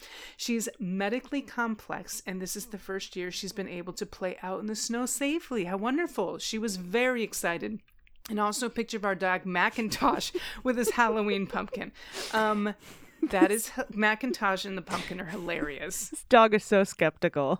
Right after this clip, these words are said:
Speaker 2: of me. <laughs>
Speaker 1: Oh my God. Oh, and look at your
Speaker 2: <gasps>
Speaker 1: daughter.
Speaker 2: Oh, I, c-, I want that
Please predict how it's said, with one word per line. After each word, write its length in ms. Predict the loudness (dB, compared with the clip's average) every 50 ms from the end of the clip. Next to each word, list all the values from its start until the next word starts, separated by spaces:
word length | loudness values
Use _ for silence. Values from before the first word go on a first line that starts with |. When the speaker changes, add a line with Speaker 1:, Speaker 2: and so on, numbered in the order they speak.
| 0 0
Speaker 2:
of 140 | 0 0 0
me. 320 | 0 0 0 -2 -2 -4 _
<laughs> 40 | -4 -2 0 0 0 -2 -2 2
Speaker 1:
Oh 480 | 2 4 4 4 4 2 2 -2 -4 -4
my 420 | -4 -2 0 2 2 4 4 2 2 0 0 -2 0
God. 400 | 2 4 4 4 4 2 0 -2 -4 -2
Oh, 300 | 0 2 2 2 2 2
and 300 | 0 0 0 0 2 2 2
look 240 | 2 2 2 0
at 160 | -2 -2 -2 -4
your 180 | -6 -6 -4
Speaker 2:
<gasps> 300 | -2 0 2 2 2 2
Speaker 1:
daughter. 920 | 4 6 6 8 8 8 6 6 4 2 2 2 2 0 0 -2 -2 2 4
Speaker 2:
Oh, 760 | 6 8 8 8 6 6 6 4 4 4 2 2 2 0 -2 -6 _ _ -20 -20 _ _ 2
I, 140 | 4 4 4 2 -2
c-, 80 | -8 -4 -2
I 120 | 0 0 2
want 240 | 2 0 0 0 2
that 260 | 2 2 2 0